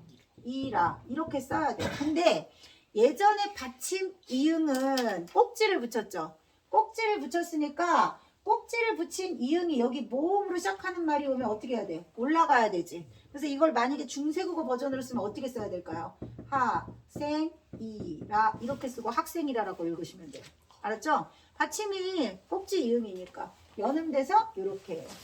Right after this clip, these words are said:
만약에 이제 모음으로 끝나는 말이 왔어. 그러면 모음으로 끝나는 말이 오면 거기 첫 번째 보기 일 번 해보세요. 이름이라 해서 일흠 밑에 미음 보이시죠?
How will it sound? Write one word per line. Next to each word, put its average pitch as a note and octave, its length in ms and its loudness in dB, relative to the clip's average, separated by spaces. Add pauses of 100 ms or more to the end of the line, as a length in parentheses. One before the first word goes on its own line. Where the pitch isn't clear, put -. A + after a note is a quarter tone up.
(280)
만약에 D#4+ 440 2
이제 D#4 140 4
모음으로 G#4 580 8
끝나는 F#4+ 380 2
말이 C4+ 180 4
왔어. F#3+ 640 0
그러면 B3 500 0 (240)
모음으로 F#4+ 540 0
끝나는 F#4 360 0
말이 D#4 220 0
오면 C4 340 0
거기 C#4+ 440 0
첫 F4+ 160 -6
번째 G4 300 -4
보기 D4 260 -4
일 C#4 140 -2
번 E4 220 2
해보세요. C#4 580 -2 (260)
이름이라 F#4 520 0
해서 D4 340 2
일흠 D4 540 0
밑에 A#3+ 580 -2
미음 C#4+ 280 -2
보이시죠? B3 600 -4